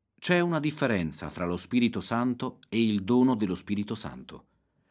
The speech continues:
Secondo la vostra esperienza, quali sono alcuni benefici che possono giungere quando abbiamo il dono dello Spirito Santo?"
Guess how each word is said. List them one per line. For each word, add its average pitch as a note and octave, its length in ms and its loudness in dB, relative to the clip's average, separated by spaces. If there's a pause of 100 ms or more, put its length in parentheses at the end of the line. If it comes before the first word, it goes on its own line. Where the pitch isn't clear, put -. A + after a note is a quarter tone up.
(280)
Secondo G3+ 420 2
la A#2+ 60 4
vostra G#2+ 280 0
esperienza, D#2+ 680 -4 (380)
quali B3 220 2
sono D#2 320 -2
alcuni A2+ 340 2
benefici F2+ 480 -2
che F#2 140 -6
possono A2+ 400 -2
giungere G#2+ 420 0
quando G2 320 -2
abbiamo A2 460 2
il F#2 120 2
dono B2 280 6
dello F2+ 180 0
Spirito F#2 380 -6
Santo?" - 500 -14